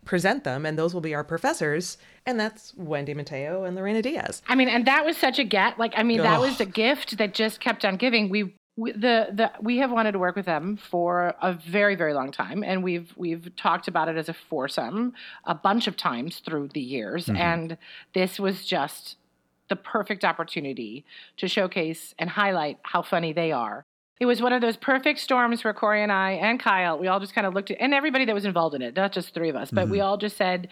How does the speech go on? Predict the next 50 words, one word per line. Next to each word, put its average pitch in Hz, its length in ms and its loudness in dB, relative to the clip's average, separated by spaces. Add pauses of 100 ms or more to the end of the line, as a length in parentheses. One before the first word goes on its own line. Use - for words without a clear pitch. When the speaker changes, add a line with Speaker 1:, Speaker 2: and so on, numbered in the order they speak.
(180)
Speaker 2:
"We're 226 80 2
just 247 100 0
gonna 247 140 4
ask," 196 420 0
and, 202 240 0
and 190 240 2
it's 185 180 -2
a 202 60 2
yes. 196 560 2
Everything 196 440 0
is 196 140 -2
just 196 280 -2
yes 180 240 2
first. 202 480 0
And 170 420 -2 (320)
when 190 140 0
you 190 80 0
put 202 180 -2
that 190 140 4
out 180 120 2
into 175 160 -6
the 180 60 -4
universe, 196 580 -2
it 117 460 -8
sometimes 208 380 -2
works. - 320 -6
Speaker 3:
Yeah, 165 120 6
Speaker 2:
<laughs> - 20 4
And 240 120 2
it - 20 2
Speaker 3:
absolutely. 233 360 2
Speaker 2:
comes 214 100 0
back 220 300 0 (280)
tenfold. 247 460 2
And 190 160 0
this 202 160 -2
felt 196 240 0
like 180 200 -2
that. 156 280 2
All 196 240 0
of 208 80 -2
the 196 80 0
locations 185 560 -2
being 156 420 -6 (400)
available, 180 760 2
having 170 440 -2
everybody 180 460 0
just 160 180 -8
really, 185 500 -2
really 151 420 -4